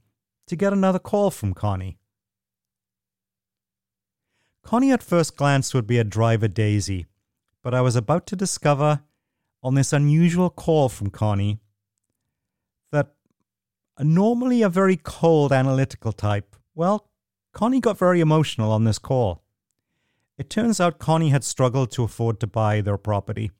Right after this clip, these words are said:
Connie, not one of my real estate buyer clients, was constantly stressing over the idea of anybody else in their property. Connie rented because Connie needed the income to cover the mortgage. I welcomed Connie back.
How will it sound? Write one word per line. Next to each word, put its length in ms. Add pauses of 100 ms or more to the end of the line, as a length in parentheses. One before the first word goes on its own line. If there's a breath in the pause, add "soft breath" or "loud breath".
(720)
Connie, 340
not 380
one 180
of 80
my 160
real 220
estate 380
buyer 260
clients, 600 (640)
was 200
constantly 500
stressing 560
over 160
the 140
idea 400
of 120
anybody 460
else 300
in 80
their 100
property. 560 (720)
Connie 260
rented 600
because 300
Connie 340
needed 420
the 140
income 460 (100)
to 60
cover 240
the 100
mortgage. 580 (2250)
I 100
welcomed 500
Connie 260
back. 460